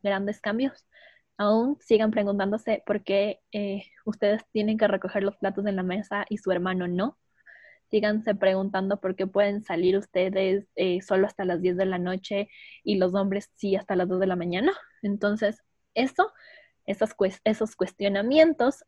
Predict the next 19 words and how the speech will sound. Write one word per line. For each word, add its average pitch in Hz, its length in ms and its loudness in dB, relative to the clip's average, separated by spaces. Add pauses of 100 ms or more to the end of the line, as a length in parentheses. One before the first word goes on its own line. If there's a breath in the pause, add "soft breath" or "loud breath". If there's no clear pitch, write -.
ya 185 340 -2
van 165 220 -4
a 190 60 -14 (100)
hacer - 340 -8 (100)
un 185 300 -4
gran 175 300 0
cambio 156 420 -6
en 196 160 -4
sus 180 260 -2
vidas 294 400 4
y 220 60 -6
en 190 80 -4
las 160 140 -8
vidas 170 300 -2
de - 260 -8 (180)
millones 180 460 -4
de 170 80 -8
mujeres 156 340 -8 (100)
más. - 240 -20